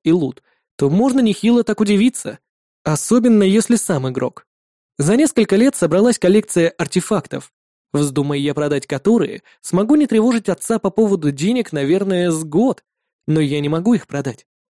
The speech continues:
Это же коллекция. За участие в турнире тоже полагаются внутриигровые награды, но это как бы ладно. А вот если победить, то уже реальными деньгами и много.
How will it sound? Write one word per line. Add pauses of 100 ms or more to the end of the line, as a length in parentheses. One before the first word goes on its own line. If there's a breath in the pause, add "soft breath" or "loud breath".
(140)
Это
же
коллекция. (800)
За
участие
в
турнире
тоже
полагаются
внутриигровые
награды, (280 soft breath)
но
это
как
бы
ладно. (460)
А
вот
если
победить, (280)
то
уже
реальными
деньгами
и
много.